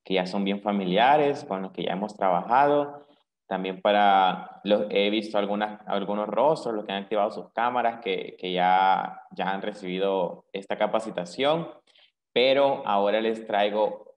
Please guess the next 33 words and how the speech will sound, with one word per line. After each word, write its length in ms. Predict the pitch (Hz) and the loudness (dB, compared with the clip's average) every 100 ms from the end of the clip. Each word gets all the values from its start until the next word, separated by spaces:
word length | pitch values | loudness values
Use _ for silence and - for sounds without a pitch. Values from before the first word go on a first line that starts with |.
| - | -16
más 640 | - 104 107 113 123 120 123 | -10 -6 -2 0 0 -2 -4
tips, 480 | 120 120 120 - - | -2 -2 -4 -14 -8
les 180 | 101 | -8
traigo 440 | - 98 98 98 101 - | -4 -2 0 -2 -4 -8
más 500 | 95 101 113 120 120 | -8 -2 2 0 -2
herramientas 800 | 117 110 110 110 113 110 110 - | -4 -4 -4 -4 -4 0 0 0
para 260 | - 98 95 | -4 -4 -4
que 60 | |
ustedes 400 | 90 101 98 98 - | -10 -4 -4 -4 -4
puedan, 640 | 104 104 104 104 104 _ - - | 0 0 -2 -6 -14 _ -16 -4
eh, 680 | 95 95 92 90 - - _ _ 98 | -2 0 0 -2 -4 -12 _ _ -2
agregarlos 920 | 98 95 92 110 131 127 107 101 - | 0 0 2 4 4 0 -2 -2 -4
a 200 | - 98 | -2 -2
su 160 | 92 101 | -4 -6
conocimiento 880 | 101 98 95 98 101 110 110 104 - | -6 -6 -8 -6 -4 -4 -4 -6 -6
de, 320 | 101 98 95 | -2 -2 0
de, 420 | 90 95 90 85 - | -2 -2 0 -2 -4
desde 260 | 98 90 | -4 -2
hoy 240 | 87 104 110 | 0 2 2
en 80 | |
adelante, 800 | 110 95 95 120 123 117 117 - | 0 0 2 0 0 -2 -2 -2
para 220 | 104 95 95 | -2 0 -2
también 280 | 92 92 | -8 -10
para 400 | 90 104 95 90 - - - | -4 0 2 0 -6 -20 -12
saber 360 | - 101 110 | -4 0 0
cuándo 180 | 113 113 | 0 -4
sus 160 | 110 110 | -8 -8
campañas 460 | 95 92 98 104 | -8 -6 -8 -8
son 200 | 104 104 | -8 -8
productivas, 800 | 101 92 90 143 143 127 113 113 | -6 -8 -6 -2 0 4 2 2
están 320 | 95 90 95 90 | -4 -10 -10 -10
siendo 220 | 92 87 | -8 -10
eficientes, 960 | - 90 107 135 131 120 110 110 107 | -10 -12 -4 -2 0 -2 -2 -2 -4